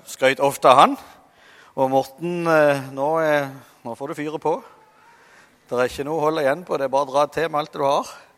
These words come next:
Og, eh, med familien og alt, så ønsker jeg dere veldig lykke til med det. Det er jo verdens viktigste oppdrag. Ellers så må jeg jo si det sånn, jeg må prøve å sjarmere dere litt, for det er ikke alle som kjenner meg. Jeg tror aldri jeg har vært en plass som har sett så mye pene damer i hele mitt liv som her, altså.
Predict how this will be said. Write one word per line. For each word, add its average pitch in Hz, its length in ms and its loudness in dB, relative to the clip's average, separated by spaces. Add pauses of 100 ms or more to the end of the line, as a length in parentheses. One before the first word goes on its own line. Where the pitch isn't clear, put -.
(600)
Og, 127 200 -2
eh, 127 280 0 (380)
med 135 160 -6
familien 135 520 -8
og 123 40 -2
alt, 139 140 -6
så 127 180 -8
ønsker 120 300 -14
jeg 110 120 -12 (100)
dere 104 300 -10 (220)
veldig 101 280 -12
lykke 95 280 -14
til 95 180 -10
med 87 140 -18
det. 90 120 -8 (760)
Det 123 100 4
er 139 100 6
jo 139 80 4
verdens 139 340 6
viktigste 147 380 -4
oppdrag. 123 320 -4 (1000)
Ellers 247 280 12
så 247 120 10
må 247 100 10
jeg 247 120 12
jo 233 60 12
si 240 180 6
det 233 100 8
sånn, 226 240 8
jeg 208 160 10
må 208 100 6
prøve 208 220 6
å - 40 0
sjarmere 190 420 8
dere 151 240 4
litt, 143 100 -2
for 143 140 2
det 151 80 4
er - 20 -4
ikke 160 140 4
alle 151 100 0
som 147 140 -6
kjenner 147 220 0
meg. 107 200 -2 (1600)
Jeg 151 140 -2
tror 170 160 8
aldri 170 140 8
jeg 151 60 8
har 156 100 10
vært - 60 0
en 160 100 2
plass 147 200 6
som 156 80 0
har 139 80 2
sett 143 140 -4
så 147 100 -4
mye 151 140 -4
pene 143 220 0
damer 135 360 2
i 120 80 -4
hele 135 240 -4
mitt 127 100 -4
liv 139 140 -4
som 127 120 -12
her, 147 120 -4
altså. 104 260 -8